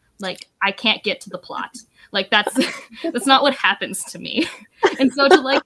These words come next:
have, like, an action-packed, like, thriller, space sci-fi, I just, like, it was very vibrant, and I was having a fun time.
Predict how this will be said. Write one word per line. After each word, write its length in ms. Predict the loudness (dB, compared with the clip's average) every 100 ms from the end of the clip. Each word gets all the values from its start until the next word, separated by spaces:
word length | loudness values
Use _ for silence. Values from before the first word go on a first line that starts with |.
| _ 2
have, 200 | 2 4
like, 180 | 0 0
an 100 | -2
action-packed, 840 | -2 -2 -4 -8 -4 -4 -4 -6
like, 240 | -10 -10 -8
thriller, 340 | -6 -4 -4
space 500 | -6 -10 -6 -4 -4
sci-fi, 600 | -4 -6 -6 -8 -6 -4
I 40 | -6
just, 200 | -8 -12
like, 300 | -12 -12 -14
it 40 | -18
was 100 | -10
very 240 | -8 -8 -4
vibrant, 600 | -2 -2 -4 -12 -16 -18
and 60 |
I 40 | -20
was 100 | -16
having 240 | -14 -12
a 40 | -12 -12
fun 180 | -12 -12
time. 580 | -6 -2 -2 -4 -10